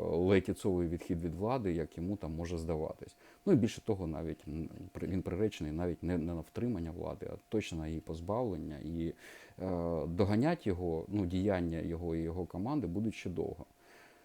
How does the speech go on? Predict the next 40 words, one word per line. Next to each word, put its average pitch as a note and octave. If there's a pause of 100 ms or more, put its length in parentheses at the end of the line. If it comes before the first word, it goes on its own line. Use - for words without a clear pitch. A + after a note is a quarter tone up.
(260)
От G2+
як G2
Єрмак A2+
вбив, A2+
е, G2
фактично F#2
вже E2+
остаточні E2+
надії E2+
на E2 (340)
Зеленського F2
на D#2+
переобрання, E2
от -
своєю F2
дурацькою F2
атакою D#2
на D#2+
набу, E2 (340)
от -
влітку, E2 (440)
от G#2
так A#2+
само A2
і E2+
Зеленський F#2+
от -
прямо E2
зараз G2+
може E2 (100)
втратити F#2
свій D#2
шанс F#2
на D#2+
війти E2+
в G2
підручник F2
історії F#2+
позитивним D#2+
персонажем. D2+